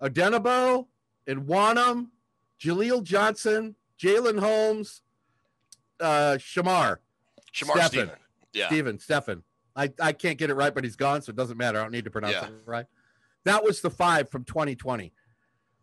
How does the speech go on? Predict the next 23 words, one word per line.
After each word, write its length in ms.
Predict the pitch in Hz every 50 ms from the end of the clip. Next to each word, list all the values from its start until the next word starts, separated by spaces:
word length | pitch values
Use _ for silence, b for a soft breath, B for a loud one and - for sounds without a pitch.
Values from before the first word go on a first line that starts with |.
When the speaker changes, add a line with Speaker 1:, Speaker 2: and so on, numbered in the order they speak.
| _ _ _ _ _
Speaker 1:
And 100 | - 131
then 120 | 160 175 165
you, 140 | 160 151 147 -
you 120 | 151 151 156
nix 280 | 170 202 214 - - -
that, 260 | 202 202 208 185 151
and 80 | 156
you 80 | 151 156
look 200 | 165 190 180 -
right 160 | 196 185 160
below 260 | 160 156 160 170 180 170
it. 60 | 151
I 60 | 143
had 220 | 147 156 147 139 123
the 80 | 139
new 240 | 139 143 165 202 208
one. 140 | 175 151 147
Yeah, 160 | 147 139 117
Hunter, 640 | 104 120 190 208 233 208 - - 139 101 80 76 - _ _ _ _ _ _ _ _ _ _ _ _ -
Dalvin 380 | 165 170 185 208 208 214 190 -
Tomlinson, 760 | - 196 202 202 202 190 180 160 131 - - 117 98 82 76 - _ _ _ _ _ _ _ -
Michael 360 | 131 170 190 214 214 208 190
Pierce, 680 | - - - 196 208 208 220 233 - - - - -